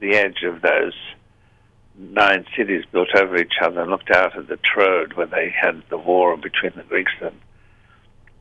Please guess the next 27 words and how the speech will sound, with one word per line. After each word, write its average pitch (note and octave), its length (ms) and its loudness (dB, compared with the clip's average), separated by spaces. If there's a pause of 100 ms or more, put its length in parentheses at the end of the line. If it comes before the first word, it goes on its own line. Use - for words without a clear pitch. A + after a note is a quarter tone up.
(140)
and F#2 180 -6
the E2 100 -6
Trojans, E2+ 720 0 (260)
um, F#2 460 0 (760)
going G#2 260 6 (120)
to G#2 80 -2
the F2+ 100 -2
Gennadius G2 640 2 (120)
Library F#2 480 2
and E2+ 240 -12
looking F#2 240 -6
at - 60 -6 (100)
sixty - 340 -4
thousand - 580 0
documents - 600 -4 (920)
in F#2+ 120 -4
a E2+ 60 -4 (120)
few F#2+ 160 4
weeks, F2 340 0 (100)
and F2+ 100 -8
then F2+ 160 -2
going F2+ 300 0
to - 160 -10
the F2+ 80 -6 (140)
cemetery E2+ 680 0
where E2+ 200 -2
he's - 220 -6